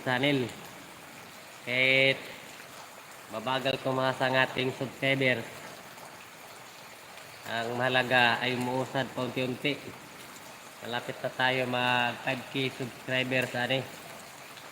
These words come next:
Sa tulong niyo, kaibigan. Ah, di bali, mababa lang ang views natin sa long video.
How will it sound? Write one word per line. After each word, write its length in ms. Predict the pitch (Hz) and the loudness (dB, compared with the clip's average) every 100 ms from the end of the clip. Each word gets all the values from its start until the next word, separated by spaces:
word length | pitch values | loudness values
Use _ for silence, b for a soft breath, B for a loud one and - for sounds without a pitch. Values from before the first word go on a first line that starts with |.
| - | -14
Sa 20 | 113 | -12
tulong 240 | - 123 127 | -6 -4 -2
niyo, 160 | 127 | -2
kaibigan. 480 | 123 120 123 131 123 113 - - - - - - - - - - - - - - - 107 | 0 2 4 4 2 -2 -8 -14 -16 -16 -16 -18 -18 -18 -16 -16 -16 -16 -16 -16 -14 -12
Ah, 160 | - - - - | -12 -12 -14 -12
di 100 | 113 | -8
bali, 640 | 117 127 127 127 127 127 123 - | -2 0 2 4 4 4 2 -2
mababa 640 | 110 113 127 131 127 135 135 | -6 -2 0 0 2 0 2
lang 160 | 143 | 2
ang 180 | 131 131 123 | 2 0 0
views 240 | 143 139 - | 0 0 0
natin 320 | 139 143 139 | -2 0 -2
sa 80 | 131 | 2
long 320 | 139 156 147 | 2 2 4
video. 400 | 156 147 139 139 | 2 2 2 2